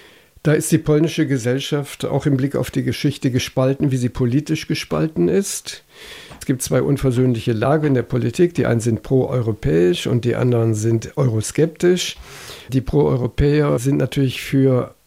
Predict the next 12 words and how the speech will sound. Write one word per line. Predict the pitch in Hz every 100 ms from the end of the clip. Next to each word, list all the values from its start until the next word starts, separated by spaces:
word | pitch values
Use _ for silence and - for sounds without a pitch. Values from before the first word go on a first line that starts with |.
| _ -
eine | 139 139
gute | 139 156 139
Zusammenarbeit | 139 127 147 151 147 139
mit | 151 139
den | 135 123
Deutschen | 120 135 - 185 190 185
und | - 139 131
dazu | 135 123 139
gehört | 123 127 139
natürlich | 143 127 - 123
dann | 135 127
auch | 131 131 131